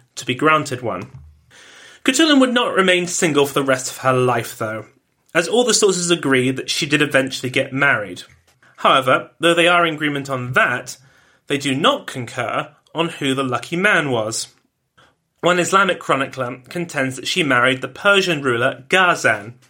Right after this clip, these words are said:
while more salacious accounts describe her eventual nuptials with a man named Abtarkal. According to this tradition, Abtarkal was sent by one of Catullun's father's enemies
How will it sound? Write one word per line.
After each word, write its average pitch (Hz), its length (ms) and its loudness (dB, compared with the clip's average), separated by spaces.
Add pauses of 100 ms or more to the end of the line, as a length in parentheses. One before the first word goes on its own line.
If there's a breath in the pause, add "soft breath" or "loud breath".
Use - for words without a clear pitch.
(480 soft breath)
while 147 200 4
more 151 360 2
salacious 180 760 0
accounts - 560 -6 (180)
describe 175 440 0
her 180 120 4
eventual 147 400 0
nuptials 123 640 -2 (280 soft breath)
with 170 160 2
a 185 60 4
man 123 520 0 (180 loud breath)
named 123 440 -4 (220 soft breath)
Abtarkal. 131 760 -2 (920 loud breath)
According 190 300 2
to 175 100 -6
this 277 180 2
tradition, 143 600 0
Abtarkal 233 520 2
was 202 180 2
sent 226 240 2
by 185 120 4
one 180 220 2
of 190 100 -2
Catullun's 165 480 -6
father's 147 460 0
enemies 131 640 -2